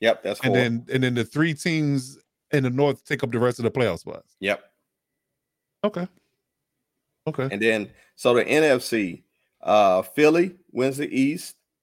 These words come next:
Speaker 2: Okay.
Speaker 1: Detroit wins the North.
Speaker 2: Okay.
Speaker 1: New Orleans wins the South.
Speaker 2: Okay.
Speaker 1: Um,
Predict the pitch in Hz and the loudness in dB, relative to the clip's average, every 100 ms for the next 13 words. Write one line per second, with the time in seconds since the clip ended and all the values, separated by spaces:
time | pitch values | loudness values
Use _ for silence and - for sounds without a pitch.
0 | _ 104 107 123 151 143 151 143 123 - | _ -6 -2 0 -2 0 0 2 0 -6
1 | 113 123 127 127 120 113 120 131 131 _ | -4 -4 -4 -4 -2 0 2 0 -6 _
2 | _ _ _ _ 101 107 117 110 110 127 | _ _ _ _ -8 -6 -4 -2 2 4
3 | 143 151 156 165 156 - - - 117 127 | 4 2 -2 -4 -10 -18 -18 -6 -4 -2
4 | 127 127 - 117 120 - 110 98 120 - | -2 -6 -8 -8 -4 0 2 2 -2 -8
5 | _ _ _ _ _ _ _ _ 95 107 | _ _ _ _ _ _ _ _ 0 2
6 | 104 101 98 98 92 | 4 2 2 0 -2